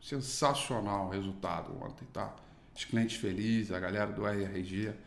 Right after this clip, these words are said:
O R R G tá acertando pra caramba, né? É surreal a maneira como os long shorts tão indo bem nesse período. É, fizemos ajuste no portfólio Fusion ontem também, em prol aí de algumas,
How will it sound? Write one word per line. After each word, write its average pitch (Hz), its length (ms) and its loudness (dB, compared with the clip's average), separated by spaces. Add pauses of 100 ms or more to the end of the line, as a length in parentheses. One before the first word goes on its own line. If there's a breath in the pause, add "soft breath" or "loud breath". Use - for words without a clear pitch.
(460 soft breath)
O 117 120 8
R 139 200 12
R 131 40 8
G 127 120 6
tá 143 120 2
acertando 127 420 2
pra 131 140 4
caramba, 98 520 0
né? 107 260 0 (220)
É 101 460 -8 (520 soft breath)
surreal 113 400 8
a 107 60 8
maneira 104 340 2
como 107 220 -2
os 101 60 -2
long 110 180 2
shorts 101 360 -2
tão 107 140 0
indo 110 140 2
bem 101 260 2
nesse 98 220 -2
período. 90 480 -4 (720 soft breath)
É, 113 480 10
fizemos 175 340 12
ajuste 175 320 10
no 185 80 6
portfólio 196 540 12 (180)
Fusion 254 460 12
ontem 196 340 12
também, 160 640 10 (560 loud breath)
em 139 100 6
prol 151 380 12
aí 139 240 12
de 131 100 8
algumas, 135 640 8